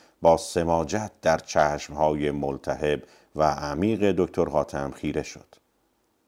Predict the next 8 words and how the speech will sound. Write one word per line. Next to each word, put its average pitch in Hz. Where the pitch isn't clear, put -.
دکتر 78
حاتم 87
این 76
بار 80
بی 71
صبرانه 69
سوال 76
کرد: 82